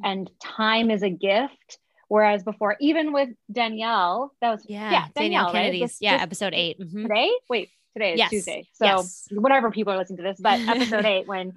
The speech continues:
Speaker 1: you listen to Danielle, just, just, you know, what is she, sick, late sixties, early seventies?
Speaker 2: Yeah.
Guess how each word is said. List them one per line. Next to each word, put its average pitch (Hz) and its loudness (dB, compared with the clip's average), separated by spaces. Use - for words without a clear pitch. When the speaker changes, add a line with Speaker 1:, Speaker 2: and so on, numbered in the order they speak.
Speaker 1:
you 226 -2
listen 233 0
to 226 0
Danielle, 214 0
just, 220 -8
just, - -2
you 349 -2
know, 403 2
what 294 2
is 370 0
she, 381 0
sick, - -8
late 311 -2
sixties, 320 -6
early 302 -4
seventies? 302 -2
Speaker 2:
Yeah. 196 -8